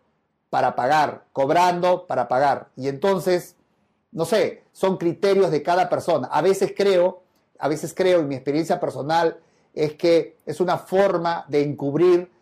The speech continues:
tus miedos, es una forma de esconder tu temor a, a, a invertir. Y probablemente por u-, por una experiencia personal que te ha sucedido, que has perdido mucho dinero, o porque lo vistes en tus padres,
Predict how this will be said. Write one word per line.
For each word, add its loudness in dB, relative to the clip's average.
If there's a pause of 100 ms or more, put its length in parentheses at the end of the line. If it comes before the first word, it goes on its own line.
(160)
tus -2
miedos, 0 (180)
es -8
una -2
forma 0
de 0
esconder 0 (240)
tu 2
temor 0 (280)
a, 0
a, -4
a 0
invertir. 0 (240)
Y -6
probablemente 0
por 0
u-, 0
por 2
una 2
experiencia 0
personal 0
que -4
te -4
ha -2
sucedido, 0
que -6
has -8
perdido 0
mucho -4
dinero, -2 (380)
o 2
porque 0
lo 4
vistes 0
en 0
tus -4
padres, 0